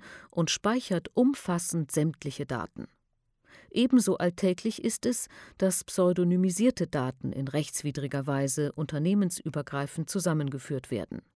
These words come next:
Dabei erfolgt ein solches Handeln in der Regel nicht in böser Absicht.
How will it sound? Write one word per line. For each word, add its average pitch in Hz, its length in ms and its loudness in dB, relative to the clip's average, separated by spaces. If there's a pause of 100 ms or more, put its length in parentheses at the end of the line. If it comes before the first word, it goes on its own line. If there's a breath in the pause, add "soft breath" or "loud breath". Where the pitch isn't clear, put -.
(200)
Dabei 254 300 2
erfolgt - 560 -2
ein 190 100 2
solches 185 460 -2
Handeln 175 380 2
in 170 100 -2
der 160 160 -2
Regel 170 280 0
nicht 160 220 -4
in 156 140 -4
böser 151 320 -4
Absicht. - 520 -8